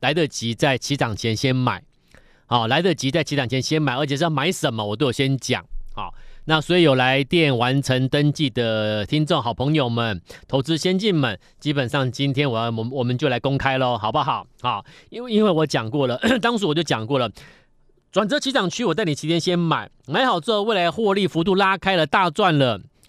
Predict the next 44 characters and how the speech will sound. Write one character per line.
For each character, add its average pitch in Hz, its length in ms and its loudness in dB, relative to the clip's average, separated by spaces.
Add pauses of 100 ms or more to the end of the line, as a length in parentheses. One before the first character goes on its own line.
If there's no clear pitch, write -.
我 123 120 -2
节 147 140 0
目 151 80 2
中 143 160 2
就 147 80 2
会 135 60 2
跟 123 100 -2
你 113 60 -4
公 117 180 -4
开 110 220 0
了。 104 120 -4 (360)
好， 92 240 -2 (260)
所 165 160 0
以 160 200 2
来， 143 220 0 (120)
今 165 140 -2
天 165 380 0
我 123 80 -6
们 120 140 -4
就 147 120 -2
把 117 100 -4
它 113 80 -2
公 139 180 -2
开 135 180 0
吧。 127 260 -2 (920)
一 185 140 -2
档 123 200 -2
标 151 240 0
的 143 300 -2 (400)
获 170 320 2
利 160 180 4
已 117 220 0
经 147 340 2
将 151 300 2
近 123 720 -2 (120)
一 185 100 2
百 110 180 0
元 107 160 0
的 117 120 2
价 117 200 0
差， 107 280 -2 (400)
好， 95 240 -8
一 233 100 0
张 175 400 -2